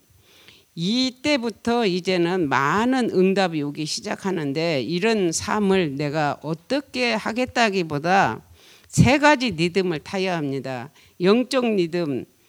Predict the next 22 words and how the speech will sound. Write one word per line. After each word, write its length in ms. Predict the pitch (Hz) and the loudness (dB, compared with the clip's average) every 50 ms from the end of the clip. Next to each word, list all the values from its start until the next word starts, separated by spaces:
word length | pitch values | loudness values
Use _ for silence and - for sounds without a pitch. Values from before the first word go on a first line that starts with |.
| _ _ _ | _ _ _
내가 640 | - 147 165 180 196 214 233 220 196 170 139 - - _ _ _ _ _ - | -6 -2 0 0 0 2 2 4 4 2 0 -2 -6 _ _ _ _ _ -2
영적인 680 | 170 175 208 240 262 247 - 302 277 240 262 240 214 190 | 0 2 2 0 0 -2 -2 -2 -2 0 0 0 0 0
믿음을 440 | 185 190 175 196 185 185 170 156 - | -2 0 0 0 0 0 0 -2 -4
타야 320 | - 160 196 190 185 180 | -6 -4 -2 -2 -2 -2
됩니다. 640 | 170 160 147 143 139 143 131 135 131 120 117 127 - _ _ _ _ | -2 -2 -4 -4 -4 -4 -6 -6 -6 -8 -8 -10 -14 _ _ _ _
그것이 380 | - - 220 226 240 220 - 175 | -8 -4 -2 -2 0 -2 -2 -4
중요합니다. 960 | - - - 180 202 214 220 208 185 156 160 151 147 139 139 - 131 120 - - - - - - - | -6 -2 0 2 2 4 2 2 2 0 0 -2 -2 -4 -4 -6 -6 -6 -8 -12 -18 -20 -20 -16 -8
삶은 800 | - - - 254 277 285 277 269 254 247 247 247 185 120 - - - _ _ _ _ | -4 -2 0 2 2 2 2 2 0 0 -2 -2 -2 -4 -6 -8 -14 _ _ _ _
기도로, 640 | - - 214 226 208 247 240 214 180 151 131 117 139 - _ | -4 -2 0 0 0 0 0 0 -2 -2 -4 -4 -8 -12 _
그 200 | - - 233 226 | -8 -4 -4 -2
다음에 540 | 214 - 151 139 180 190 196 208 196 190 185 | -2 0 0 0 2 2 0 0 0 -2 -2
내가 500 | 160 151 151 143 156 160 151 143 - - _ _ - - - - - - - _ _ | -4 -6 -6 -6 -6 -4 -4 -6 -6 -10 _ _ -20 -20 -20 -20 -20 -20 -20 _ _
기도의 720 | - - - 220 202 208 262 262 254 240 220 226 226 233 240 | -8 -4 -4 -4 -2 -2 -2 -2 -2 -2 -2 -2 -2 -2 -4
삶의 640 | - - - 226 226 240 247 254 247 240 240 240 220 | -4 -6 -6 -4 -4 -2 -2 -2 -2 -2 -4 -6 -6
믿음을 560 | 175 165 190 196 175 214 208 208 202 180 170 | -4 -2 -2 -2 0 -2 -2 -2 -2 -2 -4
타야 380 | 170 - - - 233 262 254 247 | -6 -10 -10 -8 -6 -6 -6 -6
되는 260 | 214 202 202 175 156 | -6 -6 -6 -6 -6
것입니다. 500 | 147 135 - - - 170 170 139 123 131 135 123 - - - - - - - - _ _ _ _ | -6 -6 -8 -8 -6 -6 -6 -6 -6 -6 -8 -10 -12 -14 -20 -20 -20 -20 -20 -20 _ _ _ _
이런 420 | 196 196 233 226 277 269 277 254 | -10 -8 -6 -4 -2 -2 -2 0
믿음을 400 | 196 220 226 226 285 277 277 277 262 | -2 -2 -2 -2 -2 -2 -2 -4 -4
타는 420 | - 214 233 240 240 233 233 226 | -4 -4 -2 -2 0 0 0 -2
것이 840 | 190 190 185 175 170 165 170 - - - 190 170 165 151 127 - | -2 0 0 0 0 -2 -2 -4 -6 -4 -4 -4 -6 -6 -8 -12